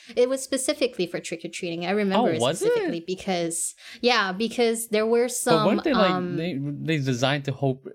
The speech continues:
Speaker 2: you put coins in?
Speaker 1: Yeah, you put coins in. So then you would attach, like, there were two holes, and then you would attach a string from one end to another, and then you would put it around your neck, right? And then I know it's for trick-or-treating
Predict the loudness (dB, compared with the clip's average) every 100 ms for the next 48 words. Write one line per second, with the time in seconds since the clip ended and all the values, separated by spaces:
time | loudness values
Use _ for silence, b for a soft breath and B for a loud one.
0 | -8 -6 -2 -4 -2 0 0 0 -2 -2
1 | -6 _ _ -16 B B 0 2 0 -2
2 | -6 -2 -2 -2 -4 -4 -2 0 0 0
3 | -2 -2 -2 -2 -6 -4 -4 -2 -4 -4
4 | -2 -6 -6 -6 -4 -4 -4 -6 -8 -16
5 | -20 b b b _ -2 0 2 0 -2
6 | -2 -4 -6 -6 -4 -4 -4 -6 -6 -6
7 | -8 -10 -8 -8 -8 -8 -8 -6 -4 -4
8 | -4 -6 -4 -6 -6 -10 -8 -8 -8 -8
9 | -8 -10 -12 _ -8 -8 -10 b b b
10 | b _ -4 -2 -2 0 2 4 4 2
11 | 0 -6 -4 -6 -6 -10 -6 -6 -6 -8